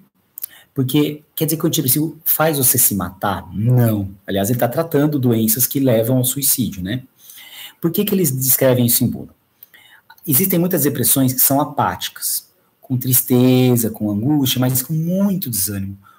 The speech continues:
muita falta de energia, muito cansaço.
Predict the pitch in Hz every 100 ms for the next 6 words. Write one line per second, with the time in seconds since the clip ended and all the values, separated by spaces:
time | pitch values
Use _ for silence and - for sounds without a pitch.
0 | _ - 147 156 165 175 185 190 185 147
1 | 127 120 104 101 92 85 104 101 110 110
2 | 123 151 156 165 165 - - 104 98 -
3 | -